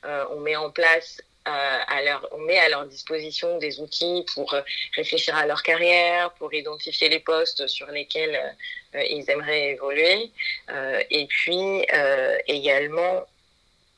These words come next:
tout un dispositif, euh, de, de coaching et de management à distance, euh, qui va permettre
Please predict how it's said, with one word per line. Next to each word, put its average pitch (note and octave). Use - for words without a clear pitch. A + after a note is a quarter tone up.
tout -
un D3
dispositif, D#3+
euh, G2
de, D3
de D3+
coaching F3+
et E3+
de D#3
management D#3
à D#3+
distance, -
euh, -
qui F3+
va D#3
permettre E3+